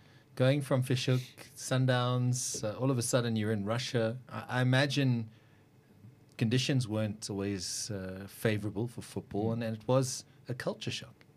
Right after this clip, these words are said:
Speaker 2: Yeah, um, and I would recommend any youngster to, to do the same.
Speaker 1: Mm.
Speaker 2: Uh, whether it's Turkey, Russia, Greece, um, you know, the lower divisions in, in your more established, uh, sort of, uh, countries in France, Belgium, Holland,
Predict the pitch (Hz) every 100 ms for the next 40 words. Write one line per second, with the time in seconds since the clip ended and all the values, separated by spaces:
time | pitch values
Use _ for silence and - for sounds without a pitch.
0 | - - - - - - - - - -
1 | - - 127 120 87 107 107 110 110 107
2 | - 107 120 120 117 120 127 156 131 120
3 | 120 113 110 101 - - 92 87 - 101
4 | 87 - 87 87 - 95 82 - - 73
5 | 87 87 104 101 - - 113 110 107 101
6 | 101 98 95 92 82 98 92 - - -
7 | - - 82 80 76 - 110 - 85 85
8 | 85 92 101 104 104 95 101 95 92 90
9 | 90 85 92 92 98 95 - 95 92 90
10 | - - - - 87 82 - - - -
11 | - - - - - - - 104 - 90
12 | - 90 85 82 - 92 90 85 - -
13 | - - 87 85 90 90 92